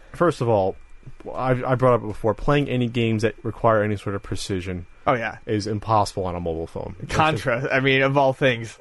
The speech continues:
Speaker 1: I, I mean, even when, I, I always talk about way back, like, three, four years ago when they had the Capcom array of games, trying to even play, like, nineteen forty-two on the phone was, was tough with the little joystick on the screen. It just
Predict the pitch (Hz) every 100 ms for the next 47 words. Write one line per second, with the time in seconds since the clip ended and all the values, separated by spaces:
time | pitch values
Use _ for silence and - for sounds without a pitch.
0 | - 139 139 143 139 139 135 170 147 147
1 | 139 135 147 143 147 135 143 135 135 135
2 | 123 127 117 117 117 113 110 123 107 -
3 | 123 110 113 110 107 110 104 104 101 104
4 | 104 101 98 - 113 113 - 113 104 98
5 | 98 98 95 101 98 - 113 110 104 113
6 | 107 107 98 107 107 113 98 - 107 90
7 | 120 117 95 92 104 90 87 85 - 101
8 | - 98 98 104 101 98 110 107 101 104
9 | 95 - - 98 104 123